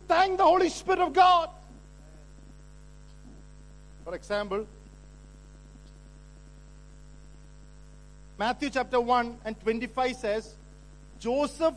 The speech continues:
did not know Mary till Jesus came, which means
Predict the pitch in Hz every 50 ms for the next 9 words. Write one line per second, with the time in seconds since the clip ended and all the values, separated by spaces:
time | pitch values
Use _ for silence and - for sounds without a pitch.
0 | - - - - - - - 247 240 - - 254 294 311 311 262 285 294 294 294
1 | 277 285 285 294 285 277 226 - - - - - - - - - - - - -
2 | - - - - - - - - - - - - - - - - 262 294 302 233
3 | 185 262 285 247 233 269 - - - 277 262 240 208 185 - - - - - -
4 | - - - - - - - - - - - - - 247 269 - 294 254 302 311
5 | 320 - -